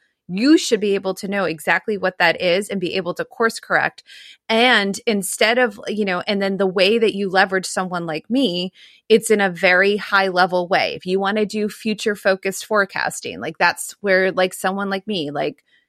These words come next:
you schedule something and, like, you pick my brain or you read content or you listen to the podcast that I record, you know?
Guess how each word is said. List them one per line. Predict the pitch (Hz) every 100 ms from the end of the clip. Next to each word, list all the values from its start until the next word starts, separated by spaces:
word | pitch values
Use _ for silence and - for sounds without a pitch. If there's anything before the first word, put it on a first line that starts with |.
| -
you | 170 180
schedule | - 175 185 196 196 190
something | 190 202 190 208 208 202 208
and, | 190 180 185 180 - - -
like, | 190 185 -
you | 190
pick | - 220 226
my | 208
brain | 214 240 175 156
or | 165 185
you | 185 196
read | 165 214 202
content | - 247 233 202 165 156
or | 190
you | 190 180
listen | 214 233 226
to | 214
the | 202
podcast | - 240 - - 156 -
that | 160 151
I | 165
record, | 156 156 - 151 151
you | 160
know? | 165 165